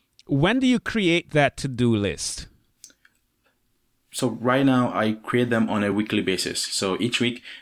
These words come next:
Speaker 2: I have a list of, I have a list of three things that I wanna, I wanna, three tasks that I wanna complete by the end of the week. So I write those down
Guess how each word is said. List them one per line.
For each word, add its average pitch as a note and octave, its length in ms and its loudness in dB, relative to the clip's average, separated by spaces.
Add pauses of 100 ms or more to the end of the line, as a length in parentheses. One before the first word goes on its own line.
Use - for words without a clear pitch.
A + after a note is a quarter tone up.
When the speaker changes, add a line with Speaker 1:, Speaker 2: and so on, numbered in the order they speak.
(120)
Speaker 2:
I G2+ 60 -2
have G2+ 180 0
a F#2+ 80 0
list F#2+ 240 -2
of, F#2+ 320 -4
I G#2+ 60 -2
have G2+ 240 -2
a F2+ 60 -6
list G2 260 -6
of - 120 -10
three A2+ 180 -2
things A2 280 -2
that G#2+ 60 0
I G#2 40 2
wanna, G2 280 -2 (640)
I G2+ 120 -8 (180)
wanna, G#2 320 0 (320)
three A#2 160 2
tasks A2 300 -2
that G#2 40 -2
I G2 40 0
wanna G2 160 -2
complete G2+ 500 -4 (320)
by G2+ 100 2
the G2 60 -2
end F#2+ 120 0
of F2+ 100 0
the E2 100 -2
week. E2 280 -8 (280)
So G2 200 0
I F#2 40 2
write G2+ 180 4
those G2 200 0
down G2 200 0